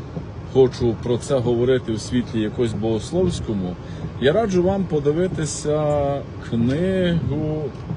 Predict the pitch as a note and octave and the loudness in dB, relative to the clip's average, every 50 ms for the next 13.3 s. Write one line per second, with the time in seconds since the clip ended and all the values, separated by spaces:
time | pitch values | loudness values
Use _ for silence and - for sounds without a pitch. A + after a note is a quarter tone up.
0 | - - - - - - - - - - - - - - - G2+ G#2 G#2 G#2+ G#2 | -8 -10 -10 -10 -10 -10 -12 -12 -12 -10 -10 -10 -10 -8 -4 0 2 2 4 4
1 | G#2+ G#2+ G#2+ G#2+ A2 A2 G#2+ G#2+ A2 A2 G#2+ B2 C3 A#2 - - E3 F3 F#3+ F3+ | 4 4 4 4 4 4 4 2 2 0 0 -2 -4 -4 2 2 6 6 6 6
2 | - - - B2+ A#2+ G2 B2+ A#2 A#2 - - B2 B2+ A#2 - - A2 G#2+ G2+ G2+ | 6 2 -2 -2 -2 -2 0 -2 -2 0 0 -2 -2 -2 -2 -4 -4 -4 -4 -4
3 | - - C3+ D3 D#3+ D#3+ D3+ D3 C#3+ C#3 C3 C3 - - - - - - - - | -4 -2 -2 0 0 0 0 0 0 0 -2 -4 -6 -8 -8 -8 -8 -8 -8 -8
4 | - - - - - - - - - F#2 - G2 F#2 F#2+ G2+ - - - - - | -8 -8 -8 -8 -8 -8 -8 -6 -6 -6 -6 -6 -6 -6 -4 -4 -4 -6 -6 -6
5 | - - - - - - - - - C3 B2+ B2+ D3+ E3 C#3+ C#3+ B2+ A2+ A2 A#2+ | -6 -6 -6 -6 -6 -6 -6 0 4 4 6 6 6 6 6 4 2 2 2 0
6 | A#2 A2 A#2+ A2+ F#2 F2 - - - - - - - - - - - B2+ A2+ G2+ | 0 2 2 0 0 -2 -4 -6 -6 -6 -8 -8 -8 -8 -10 -8 -8 -6 -6 -6
7 | - - C3+ B2+ E3 F3+ F3 - - C3+ B2 - - C3+ C3+ C3 B2 - - - | -2 0 0 2 2 0 0 -2 -4 -4 -4 -2 -2 0 0 0 0 -2 -2 0
8 | G#2+ A2 A2 A2 G#2+ G2+ G2+ F#2+ F2 E2+ - - - - - - - - - - | 0 2 2 0 0 -2 -2 -2 -4 -4 -6 -8 -8 -8 -10 -8 -8 -8 -8 -8
9 | - - - - - - - - - - - - - - - - - - - - | -8 -10 -8 -8 -8 -8 -6 -8 -6 -6 -6 -6 -6 -6 -6 -8 -6 -6 -8 -6
10 | - - G#2+ G2+ G2 G#2+ A2 A#2+ C3+ - D#3+ E3 F3 G3+ A#3 A3+ F#3+ - F3+ F#3+ | -4 -2 -2 0 0 0 0 0 0 2 4 4 4 4 4 2 2 4 4 4
11 | F#3+ F#3 - E3 D#3+ D#3 D#3 D3 C3 D#3 - - - - - - C#3 C3+ C3+ C#3 | 4 4 2 2 2 2 2 2 0 -2 -4 -4 -4 -2 4 6 6 6 6 4
12 | D3+ D#3+ D3+ D3 D3 C#3+ C3 C3 B2+ A#2+ G#2+ - - - D3 C#3 C#3 D3 D3 E3 | 2 2 2 0 2 2 2 2 2 0 0 -2 0 2 4 6 6 6 4 4
13 | F#3+ A3 G#3+ G3+ E3 | 2 2 2 0 0